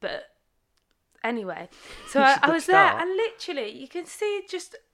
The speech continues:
Speaker 1: no one's watching the
Speaker 2: Mm.
Speaker 1: actual stage. They're watching their phone.
Speaker 2: Through
Speaker 1: I'm
Speaker 2: their
Speaker 1: like,
Speaker 2: phone.
Speaker 1: you might as well have just stayed at home and watched it on someone's Instagram story. <laughs>
Speaker 2: 'Cause it, what, what, what, how much is that ticket?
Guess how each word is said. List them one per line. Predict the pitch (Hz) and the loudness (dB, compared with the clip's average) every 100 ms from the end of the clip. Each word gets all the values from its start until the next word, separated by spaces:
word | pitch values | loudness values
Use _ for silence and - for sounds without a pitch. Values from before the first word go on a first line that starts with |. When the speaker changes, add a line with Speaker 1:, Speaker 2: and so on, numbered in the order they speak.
| _ _ - | _ _ -6
Speaker 1:
no | 302 277 | 0 2
one's | 440 392 | 2 -2
watching | 294 247 370 - - - 185 - 233 240 | -6 -2 -2 -4 -10 -8 -6 -8 -10 -2
the | 247 | 4
Speaker 2:
Mm. | |
Speaker 1:
actual | 247 226 - 269 262 | 4 2 -10 -8 -8
stage. | 254 - 233 247 277 285 - | -8 0 0 0 -4 -10 -8
They're | 285 302 | -4 -4
watching | 349 - - 330 | -6 -8 -10 -8
their | 320 302 - | -8 -12 -4
phone. | 294 311 359 | -2 -2 -4
Speaker 2:
Through | 339 | -8
Speaker 1:
I'm | 320 | -8
Speaker 2:
their | |
Speaker 1:
like, | 311 | -8
Speaker 2:
phone. | - - - _ | -10 -20 -20 _
Speaker 1:
you | - 311 | -8 -2
might | 339 392 | 0 0
as | 370 | -2
well | 427 403 | -2 -2
have | 349 | -4
just | 339 294 - - | -10 -14 -16 -18
stayed | - 302 320 285 | -4 -2 0 -2
at | - | -4
home | - 269 208 180 185 208 _ _ - | -2 -2 -2 -10 -14 -16 _ _ -8
and | 220 214 | -8 -6
watched | 247 - - | -8 -8 -14
it | 214 - | -14 -10
on | 208 214 | -12 -12
someone's | - 233 214 220 | -12 -12 -10 -12
Instagram | 247 254 - 220 196 180 | -12 -12 -12 -6 -4 -4
story. | 180 - 202 185 185 202 302 | -8 -8 -4 -2 0 0 0
<laughs> | - 370 | -2 -6
Speaker 2:
'Cause | 214 | -2
it, | 202 | 0
what, | 214 220 | 2 2
what, | 214 220 | 0 0
what, | 214 | 0
how | 202 226 | 0 -2
much | 208 180 | -4 -8
is | 190 | 0
that | 208 - | 0 0
ticket? | 233 - 156 110 107 - | -10 -8 -4 -2 -4 -8